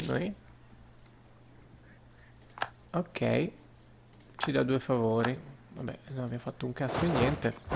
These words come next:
Faremo noi la guerra qua. Perfetto, eh, ci fermiamo così, è finita la guerra. Stiamo aumentando il nostro denaro finalmente.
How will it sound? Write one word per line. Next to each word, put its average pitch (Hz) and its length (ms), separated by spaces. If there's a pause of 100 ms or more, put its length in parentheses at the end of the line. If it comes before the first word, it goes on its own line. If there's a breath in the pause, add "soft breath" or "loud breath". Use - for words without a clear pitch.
(480 loud breath)
Faremo 151 400
noi 123 140
la 120 100
guerra 110 280
qua. 123 160 (1700 loud breath)
Perfetto, 165 600
eh, 160 520 (540)
ci - 200
fermiamo 214 380
così, 175 240
è 117 60
finita 160 380
la 185 100
guerra. 208 720 (160)
Stiamo 123 640
aumentando 127 460
il 127 60
nostro 127 280
denaro 131 440
finalmente. 175 1000